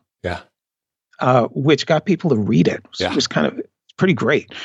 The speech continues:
Speaker 2: And it's a really well-written novel, but it's also, like, lays out in detail, here's what's going on in the Chicago slaughterhouses.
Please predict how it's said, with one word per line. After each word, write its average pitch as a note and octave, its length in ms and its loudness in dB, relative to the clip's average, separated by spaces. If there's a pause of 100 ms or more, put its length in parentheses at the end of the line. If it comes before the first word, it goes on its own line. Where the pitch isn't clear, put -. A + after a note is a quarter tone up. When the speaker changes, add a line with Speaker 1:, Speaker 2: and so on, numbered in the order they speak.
(140)
Speaker 2:
And - 80 2
it's B3+ 100 0
a G3+ 80 2
really A#3+ 460 0
well-written G3+ 800 0
novel, A3 420 0
but E3 160 0
it's D#3+ 240 0
also, G3 640 2
like, D3+ 280 -2
lays F3 460 0
out E3+ 320 2
in G3 260 4
detail, D#3+ 600 0
here's F#3+ 400 2
what's F3 260 0
going D#3+ 400 0
on D3+ 200 2
in D3 100 4
the D3 80 4
Chicago C#3+ 640 0
slaughterhouses. F3+ 960 0